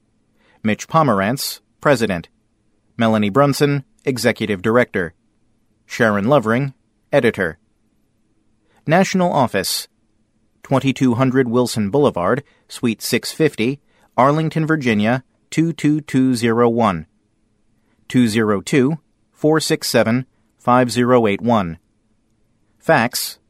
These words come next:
seven zero three, four six five, five zero eight five. Website, H T T P colon slash slash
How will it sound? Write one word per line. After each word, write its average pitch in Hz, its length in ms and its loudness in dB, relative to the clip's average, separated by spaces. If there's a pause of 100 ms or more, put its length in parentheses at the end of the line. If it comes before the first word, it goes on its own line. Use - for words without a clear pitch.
(300)
seven 113 380 2
zero 110 320 0
three, 135 420 -2 (320)
four 113 300 0
six - 260 -6
five, 127 460 0 (320)
five 135 360 2
zero 127 360 2
eight 104 160 -2
five. 90 420 -2 (1120)
Website, 135 480 0 (840)
H 139 320 0
T 139 220 -2
T 127 280 -4
P 139 320 0
colon 139 480 0
slash 110 460 -4
slash 131 480 -2